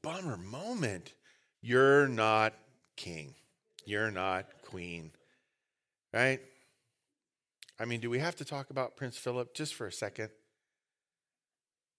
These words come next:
No, buddy, sorry, you're not king. Hey, anytime you go anywhere, you gotta be two steps behind the queen. This is your wife, but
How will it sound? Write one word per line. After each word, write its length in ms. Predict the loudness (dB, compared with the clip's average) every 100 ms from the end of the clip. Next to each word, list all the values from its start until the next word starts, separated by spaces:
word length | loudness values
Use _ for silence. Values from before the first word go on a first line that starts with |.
| _ _
No, 240 | -4 -2 -2 -2
buddy, 300 | 2 4 4
sorry, 320 | 0 2 2
you're 120 | 2 2
not 220 | 0 -2
king. 340 | -2 -4 -6 -16 -20 _ _ _ _ _ -20 -8
Hey, 180 | 2 4
anytime 400 | 4 2 2 2
you 60 | 6
go 160 | 6
anywhere, 280 | 6 6 6
you 120 | 6
gotta 180 | 6 4
be 160 | 4 0
two 220 | 0 -2
steps 320 | 6 6 6
behind 320 | 0 2 2
the 40 | 0
queen. 400 | 0 0 0 2
This 200 | 2 2
is 80 | 0
your 120 | 6
wife, 360 | 12 12 12 6
but 260 | 6 6